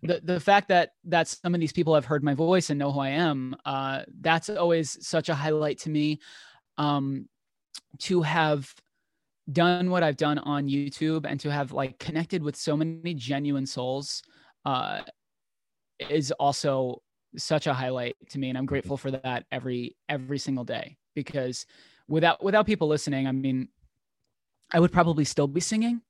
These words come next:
Speaker 1: to be honest, because it's something that I can't, I can't not do.
Speaker 2: Yeah.
Speaker 1: But I need the people there to listen, and,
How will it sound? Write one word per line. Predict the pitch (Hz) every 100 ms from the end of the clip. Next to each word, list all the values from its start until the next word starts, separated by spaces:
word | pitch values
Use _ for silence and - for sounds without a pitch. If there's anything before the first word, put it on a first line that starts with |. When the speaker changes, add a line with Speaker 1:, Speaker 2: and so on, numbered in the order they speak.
| -
Speaker 1:
to | 180
be | 190
honest, | 185 190 208 -
because | 151 139
it's | 135
something | 147 156
that | 139
I | 135
can't, | - 151 139 135 _ -
I | 139
can't | - 151 147
not | 143 143 - 139
do. | 139 151 180 - - -
Speaker 2:
Yeah. | 90
Speaker 1:
But | 170 156 143 - - - _ _ _ _ _ _ 175
I | 170
need | 175 165
the | 160
people | 156 143 139
there | 135 123
to | 127
listen, | 127 131 135 131 131 -
and, | 135 131 131